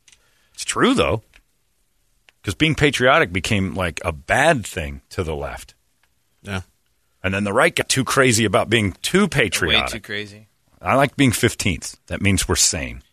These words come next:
Speaker 3: You're just being obnoxious, flying your flags
Speaker 1: I would
Speaker 3: in your
Speaker 1: very much like to be
Speaker 3: Rodozer.
Speaker 1: twenty-fifth.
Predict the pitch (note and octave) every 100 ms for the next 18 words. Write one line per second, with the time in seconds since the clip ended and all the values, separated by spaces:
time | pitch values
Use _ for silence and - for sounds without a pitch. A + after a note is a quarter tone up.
0 | _ C#3+ C#3 C3 - A#2+ G#2 G#2 G2 G2+
1 | G#2+ - A#2 G2+ G2+ - A2 G#2+ A#2 A2+
2 | G2+ F#2+ D3+ D#3 C#3+ C3 A#2+ A2+ A2 G#2
3 | A2 A2 - - A2 G2 E2+ D2 -